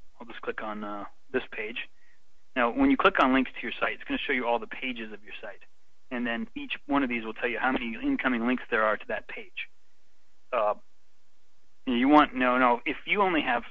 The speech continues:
if you have fifty-five pages on your, in your site, and only three of them show up here, you only, you keep linking to the home page or something, then you, you already have sort of a problem that got filtered out.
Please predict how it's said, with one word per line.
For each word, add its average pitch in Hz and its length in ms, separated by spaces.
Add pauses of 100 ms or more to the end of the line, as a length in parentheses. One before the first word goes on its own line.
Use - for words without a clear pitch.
if 139 140
you 196 80
have 214 100 (120)
fifty-five 156 560
pages 143 280
on 127 140
your, 117 140 (100)
in 131 100
your 117 160
site, 131 260 (360)
and 147 80
only 147 260
three 147 280
of 180 80
them 170 120
show 139 220
up 151 100
here, 185 280 (140)
you 143 60
only, 151 140
you 139 400
keep - 300
linking 151 300
to - 100
the 110 60
home 127 180
page 147 200
or 139 120
something, 156 340 (400)
then 151 140
you, 180 240
you 175 160
already 175 260
have 143 240 (420)
sort 190 200
of 175 80
a 160 60
problem 135 360
that 135 140
got 123 240
filtered 127 280
out. 107 220